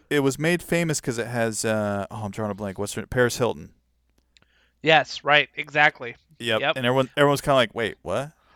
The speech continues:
Speaker 2: This was, like, two thousand five Paris
Speaker 1: Yeah.
Speaker 2: Hilton, where she was,
Speaker 1: Yeah.
Speaker 2: like, at the height, right?
Speaker 1: Yeah, but everyone's like, "Wait, Par-, she's in a movie?
Speaker 2: Yeah.
Speaker 1: A horror movie? Okay."
Speaker 2: Yeah, I know, right? Yeah.
Speaker 1: Yeah, but, I mean, she didn't really, she really didn't have a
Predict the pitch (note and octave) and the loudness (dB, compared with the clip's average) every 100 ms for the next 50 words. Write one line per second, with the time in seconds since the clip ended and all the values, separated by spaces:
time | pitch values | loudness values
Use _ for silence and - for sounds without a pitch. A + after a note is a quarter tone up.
0 | - F3+ F#3+ F#3 F#3 D#3+ - F#3+ F3+ F3+ | -10 -8 4 10 10 8 -4 -4 4 6
1 | E3+ D3 C#3 C#3+ C#3+ - C#3 B2+ C#3+ C3 | 6 0 0 2 2 0 -6 -4 0 2
2 | G2+ B2 B2 - C#3+ A2+ A#2+ B2+ B2 - | 2 -4 -12 -2 2 2 2 -8 -10 0
3 | C3+ A#2+ _ _ _ B2 B2+ C#3 C3 G2+ | 0 0 _ _ _ -14 -10 -2 0 0
4 | - _ - C3 C3 C3 A#2 G#2+ B2 - | -4 _ 0 2 2 0 -2 -2 -2 -6
5 | - A2+ - _ _ - A#2 A2+ G#2+ G2 | -8 -10 -10 _ _ -18 -14 -10 -8 -8
6 | B2+ F3 _ _ _ _ _ _ - A2+ | -8 -12 _ _ _ _ _ _ -14 -12
7 | G#2 _ _ - G#2+ A2+ C3+ G3 G3+ D4+ | -12 _ _ -14 -8 -2 0 0 -2 -4
8 | C#4+ - _ - A#2 E3 D#3 D3 B2+ B2+ | -8 -10 _ -14 -6 0 0 -2 -4 -6
9 | - _ - B2+ B2 - A2 G2+ - F3+ | -8 _ -10 -10 -10 -10 -6 -4 4 4
10 | F#3+ E3 D3 G#3 D3+ C3 G2+ _ _ - | 4 0 0 2 2 0 -4 _ _ -18
11 | - - - - - D3 C3 A#2+ G#2+ G#2+ | -12 -10 -12 -14 -6 -2 -2 -2 -2 -2
12 | G#2+ F#2 | -2 -2